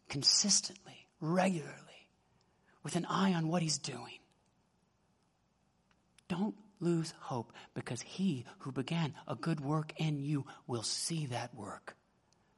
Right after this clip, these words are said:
to completion. If your heart is softened today, pray, "Lord, continue to work Jesus Christ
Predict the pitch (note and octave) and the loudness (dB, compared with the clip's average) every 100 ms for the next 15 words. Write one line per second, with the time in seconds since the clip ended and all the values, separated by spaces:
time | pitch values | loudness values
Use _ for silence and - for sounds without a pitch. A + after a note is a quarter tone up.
0 | _ _ - - - A2 - - - - | _ _ -16 -14 -12 -12 -12 -6 -6 -8
1 | _ _ _ _ _ _ _ _ _ _ | _ _ _ _ _ _ _ _ _ _
2 | _ _ _ _ _ _ _ _ _ _ | _ _ _ _ _ _ _ _ _ _
3 | _ _ _ _ - - A2+ - - F3+ | _ _ _ _ -18 -14 -12 -4 0 0
4 | D#3+ - B2+ - C3+ C3 - A2+ - - | -2 -4 0 0 0 -6 -10 -18 -14 -12
5 | A#2 A#2 - - - _ _ _ _ _ | -8 -8 -10 -18 -20 _ _ _ _ _
6 | _ _ _ _ _ _ _ _ _ _ | _ _ _ _ _ _ _ _ _ _
7 | _ _ _ _ _ _ _ - D3+ D3 | _ _ _ _ _ _ _ -10 -6 -4
8 | A2+ A2+ B2+ B2+ - - - _ _ _ | -6 -8 -8 -8 -10 -14 -20 _ _ _
9 | - A#2 A2 - D#3 D3+ A2 F#2 - - | -16 -14 -10 -4 -2 -2 -4 -12 -18 -14
10 | G#2 - C3+ C3 - - - C3 G#2 - | -12 -6 -2 2 4 2 0 -2 -2 -4